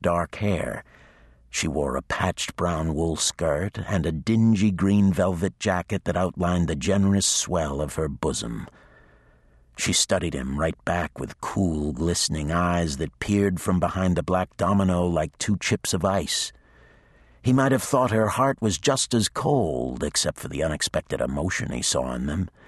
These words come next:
In the startling blue depths was a wounded, reproachful expression that seemed to have nothing to do with him and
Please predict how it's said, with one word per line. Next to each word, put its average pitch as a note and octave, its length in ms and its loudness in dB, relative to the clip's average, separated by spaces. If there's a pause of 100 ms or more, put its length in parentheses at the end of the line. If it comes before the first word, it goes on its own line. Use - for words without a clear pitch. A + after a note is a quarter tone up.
(760)
In A#2 100 4
the A#2+ 80 4
startling C#3 600 4
blue B2 260 6
depths - 760 -2
was F#2 160 0
a D#2 80 0
wounded, F#2 760 4
reproachful D2+ 720 -2
expression D2 840 0
that D#2+ 180 -2
seemed F#2 260 2
to F2+ 60 -2
have D#2+ 220 0
nothing F#2+ 400 0
to E2 80 -4
do E2 200 -2
with D2+ 240 -2
him E2 680 0
and C#2+ 320 -4